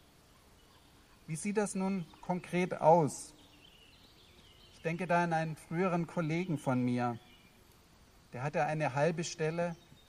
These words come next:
bei der Landeskirche ein sicheres Einkommen, aber nebenher eine Leidenschaft für die Arbeit unter Flüchtlingen in Kroatien und Bosnien-Herzegowina.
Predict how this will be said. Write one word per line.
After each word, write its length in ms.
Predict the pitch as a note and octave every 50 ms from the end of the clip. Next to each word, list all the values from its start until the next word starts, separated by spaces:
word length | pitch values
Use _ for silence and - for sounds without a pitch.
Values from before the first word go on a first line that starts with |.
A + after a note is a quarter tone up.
| - -
bei 140 | - C#3+ D3
der 120 | C#3 D3 C#3
Landeskirche 1000 | C3+ C3+ D#3 F#3 F#3 F3+ D3+ - - - E3+ E3 E3+ D#3+ - E3 D#3+ D#3 D3+ - - - - - - - - - - - - - - - -
ein 140 | C3 C3+ -
sicheres 480 | - F#3 F3+ F3+ F#3 E3 E3 D#3 -
Einkommen, 720 | - C#3+ D3 D#3 E3+ F#3 F3 - E3 D#3 D#3 D3+ D3 C#3+ C#3+ - - - - - - - - - - - -
aber 220 | - - - C3+
nebenher 520 | C3 C#3 D3+ F3 E3 F3 D3+ D#3 D#3 D3+
eine 200 | C#3 D3 D3+ D#3
Leidenschaft 760 | C#3+ C3+ B2+ C3+ D#3 E3+ D#3+ D#3 - - C3 A#2+ A#2+ - - - - - - - - - - - - -
für 120 | - C#3 -
die 100 | - -
Arbeit 480 | - C3+ C#3+ D#3+ D3+ E3 D#3 D3+ -
unter 240 | C3+ C#3+ C#3+ D3+ D3
Flüchtlingen 840 | - - D3+ E3 F3 - - - C3 C3+ B2+ B2+ B2+ A#2+ A#2 A2+ A2+ - - - - - - - -
in 120 | C#3 C3+
Kroatien 640 | - - - C3+ C3 C#3 D3+ D3+ - - - D3 C3+
und 160 | C3 B2+ A#2+
Bosnien-Herzegowina. 1600 | G#2+ C#3 D3+ D3+ - - - C#3+ D3 C#3 C3+ B2 C#3 D3 C#3+ - - D3+ C3+ - C#3 C#3+ C#3+ C#3 D3 C3+ B2+ A#2+ A#2 A#2 A#2 A#2+